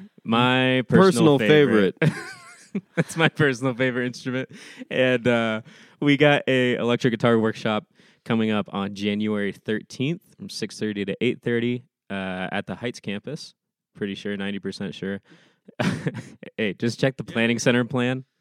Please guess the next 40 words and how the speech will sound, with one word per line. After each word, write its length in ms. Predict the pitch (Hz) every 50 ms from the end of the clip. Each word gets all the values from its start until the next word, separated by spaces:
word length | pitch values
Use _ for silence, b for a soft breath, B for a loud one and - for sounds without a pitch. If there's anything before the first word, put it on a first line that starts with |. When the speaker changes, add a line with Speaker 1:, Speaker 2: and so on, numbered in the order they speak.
| _ _
Speaker 1:
It's 140 | - 101 98
gonna 180 | - 123 113 110
be 160 | 101 104 101
there, 240 | 92 90 - 85 98 113
I 80 | - 95
promise. 540 | - - - 95 92 87 82 - - - - b b b b b b b b -
Uh, 280 | 110 110 110 110 107
but 120 | 104 117 120
we're 80 | 123
bringing 220 | 120 127 139 139 135
in 140 | 127 123 117
Matt 220 | 113 120 117 -
Podesla, 600 | - 120 107 107 110 113 107 - 139 139 160 165 - _ b b b b b b b b b b b b b b
and 340 | - 110 113 113 110 110
he's 160 | 110 127 123 123
a 60 | 123
guy 160 | 117 113 113
that 120 | 110 -
I've, 520 | - 107 107 110 113 113 113 110 107 - - - _ _
uh, 520 | 104 104 104 104 101 101 101 98 98 95 - _
admired 400 | - 104 95 104 104 107 107 101
for 120 | - -
a 40 | 104
long 240 | 101 104 113 127 131
time. 380 | 127 - 127 123 120 120 117 - _ _ _ _ _ _ _ _ _ _ -
Mainly 300 | 131 117 120 123 135 139
plays 260 | 117 - 131 120 110
with 160 | - 113 - -
Matt 200 | 104 104 104 -
Maher. 400 | 101 101 101 101 104 104 104 104
It's 120 | 101 -
the 60 | -
guy 180 | 92 95 92 92
who 120 | 95 95
wrote 180 | 95 95 92 -
Your 100 | - 101
Grace 260 | 85 101 90 90 -
Is 120 | - 85 -
Enough, 380 | 98 101 113 117 110 107 - _
but 180 | - 87 -